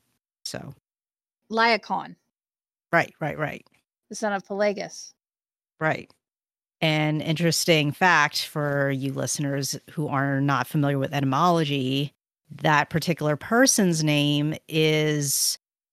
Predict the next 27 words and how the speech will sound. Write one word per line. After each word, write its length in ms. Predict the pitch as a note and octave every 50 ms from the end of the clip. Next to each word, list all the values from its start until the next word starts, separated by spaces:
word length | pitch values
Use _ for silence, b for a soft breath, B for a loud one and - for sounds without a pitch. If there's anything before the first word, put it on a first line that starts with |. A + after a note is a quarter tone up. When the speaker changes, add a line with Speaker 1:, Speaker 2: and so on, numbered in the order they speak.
| _ _ _ _ _ _ _ _ _ _ _ _ -
Speaker 1:
uh, 560 | D#3+ D3+ D3+ D3 C#3+ C#3+ C#3+ C#3+ C#3 C#3 C#3 -
in 220 | - D#3+ D3+ D#3 D3
Greek, 380 | - D#3 D#3+ D#3 D3+ C#3+ -
one 240 | E3 D3 D3+ D#3 D#3
of 140 | D#3 C#3+ C#3 -
the, 420 | - D#3 D3+ D3 D3 D3 D3 C#3+ C3 - - _ _ _ _ _ _ _ _ _ _ _ -
is 200 | D#3 E3+ D3 D3+
related 400 | E3+ F3 D#3 D#3+ E3 E3 E3 D#3
to 140 | - - D#3+
one 100 | D#3 D#3
of 60 | D#3
the 60 | D#3 D3
words 260 | D3+ D3 D3 D3 C3+
that 320 | D3+ D3 C#3+ C#3+ C#3+ D3+ - - _ _ _ _ _ _ _ _ _ -
the 340 | - C#3+ D3 C#3+ C#3 B2+ C3
term 440 | - - - D#3 D3 C#3+ C#3 C3+ -
lycanthropy, 840 | D3 C#3 C3+ - - D3 C#3 C3+ C#3+ C#3 - C#3 C3 - C3 C3 C3+ - _ _ _ _ _ _ _ _ _ _ -
you 120 | - D3
know, 260 | C#3+ - - B2 A#2 - _ _ _
is 160 | - D#3 C#3 C3
based 340 | - - D3 C#3+ D3 - D#3+
off 140 | C3+ B2 -
his 160 | D3 C3+ C3+
name. 340 | C#3 C3+ B2+ B2 C3 C#3 C3+ - _ _ _ _ _ _ _ _ _ _ _ _ -
Speaker 2:
Yep. 200 | G3+ G#3+ G#3+ _ _ _ _ _ _ _ _ _ _
Speaker 1:
So, 360 | - - - C3+ C3 - - C#3+ - _ _ _ _ _ _ _ _ _ _ _ _ _ - -
yeah. 200 | C4+ B3+ -